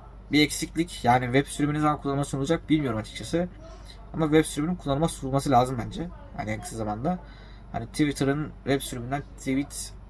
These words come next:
atabiliyoruz. Threads'in web sürümü niye yok mesela? Threads nokta net'e girdiğiniz zaman, ee, sizi kare kodla App Store, Google Play bağlantılarına yönlendiriyor. Yani orada bir web sürümünün olması lazım.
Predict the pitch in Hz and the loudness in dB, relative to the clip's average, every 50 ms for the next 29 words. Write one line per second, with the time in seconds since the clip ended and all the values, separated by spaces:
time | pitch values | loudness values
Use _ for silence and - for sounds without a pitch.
0 | - - 135 - 143 135 139 135 123 113 104 - - - - - - - - - | -6 -4 0 2 2 2 2 2 0 -2 -2 -4 -6 -8 -10 -12 -14 -16 -18 -18
1 | - - - - - 156 143 135 - - 160 143 139 143 139 - - 117 139 151 | -18 -18 -8 0 2 4 4 4 4 0 -2 0 0 -2 -2 -2 -6 -4 -2 0
2 | 143 127 113 107 - - - - - - - - - - - 135 131 127 - 131 | 0 0 0 -2 -4 -8 -10 -10 -10 -10 -12 -12 -8 0 2 2 2 2 0 -6
3 | 120 - 127 120 117 - 107 113 131 135 117 127 127 120 110 95 104 123 147 175 | -6 -4 -4 -4 -4 -4 -4 -2 -2 -2 -2 -2 -6 -6 -6 -4 0 0 0 0
4 | 175 - - - - - - - - - - - - - - - 98 104 104 98 | 0 -6 -12 -16 -16 -16 -18 -16 -14 -14 -14 -14 -16 -14 -8 -6 -4 -2 -2 0
5 | 98 101 95 95 101 - - - - 120 139 - - - - - - - - - | 0 -2 -2 -2 -4 -4 -6 -6 -4 -4 -4 -4 -6 -12 -18 -18 -18 -18 -18 -18
6 | - - - - - - - - - - 156 143 135 - - - - - 143 151 | -18 -16 -16 -16 -16 -16 -14 -6 2 4 6 6 6 4 0 -4 -4 0 4 6
7 | 156 160 - - - - - 139 139 - - - - 113 110 127 135 135 131 123 | 6 6 6 4 2 2 4 4 4 2 -2 -6 -4 -2 0 0 0 0 -2 0
8 | - 131 135 139 139 135 135 135 135 135 131 135 135 139 131 120 107 101 98 98 | 2 4 4 6 10 10 10 10 10 8 6 4 4 4 4 0 0 -2 -6 -6
9 | 95 - 127 151 175 165 - 120 123 120 120 123 123 127 120 - - - - - | -4 -2 -2 0 -2 -2 0 2 2 4 2 2 -2 -4 -6 -8 -10 -12 -16 -16
10 | - - - - - - - - - - - - - 143 143 135 131 135 139 143 | -18 -18 -18 -16 -16 -16 -16 -16 -18 -18 -8 0 4 6 6 6 6 6 4 4
11 | 143 139 139 - - 117 123 135 131 117 110 110 113 - 160 143 127 113 - | 4 2 0 -2 -4 -4 -4 -2 -2 -2 -2 -2 0 6 8 8 8 8 6